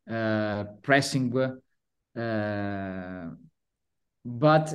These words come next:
in any case, tactically speaking, uh, the situations in, in Italy are, are really, uh, are really interesting to watch. And I'm sure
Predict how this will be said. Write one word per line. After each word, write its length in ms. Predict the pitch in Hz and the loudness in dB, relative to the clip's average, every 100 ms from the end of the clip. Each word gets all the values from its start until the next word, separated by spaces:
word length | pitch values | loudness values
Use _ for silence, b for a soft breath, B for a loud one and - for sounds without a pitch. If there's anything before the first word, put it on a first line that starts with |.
| - | 4
in 140 | 156 | 6
any 180 | 180 170 | 6 4
case, 380 | - 160 151 - | 6 6 6 2
tactically 460 | 175 - 156 160 | 0 0 2 4
speaking, 680 | 156 - 156 156 156 156 143 | 4 4 4 4 4 4 4
uh, 200 | 151 151 | 2 0
the 80 | 120 | -6
situations 680 | 120 147 143 147 143 143 - | -4 -2 4 4 4 -4 -4
in, 100 | 131 | -4
in 380 | 131 131 120 123 | -2 -2 2 2
Italy 400 | 135 139 131 120 | 2 0 0 2
are, 280 | 113 110 113 | 2 0 -2
are 60 | |
really, 1120 | 113 120 120 117 113 110 107 104 101 98 95 - _ _ _ _ _ _ _ _ _ | 0 0 2 2 2 4 2 2 0 -2 -6 -10 _ _ _ _ _ _ _ _ _
uh, 40 | 120 | -4
are 260 | 113 117 | -2 2
really 140 | 143 165 | 4 4
interesting 500 | 156 151 - 143 120 | 4 0 0 -4 -2
to 80 | |
watch. 500 | 123 139 175 - - _ _ - | -2 2 2 -2 -12 _ _ 0
And 180 | 131 | 2
I'm 160 | 135 143 | 4 4
sure 640 | 151 - 170 165 165 - | 4 6 8 8 4 -2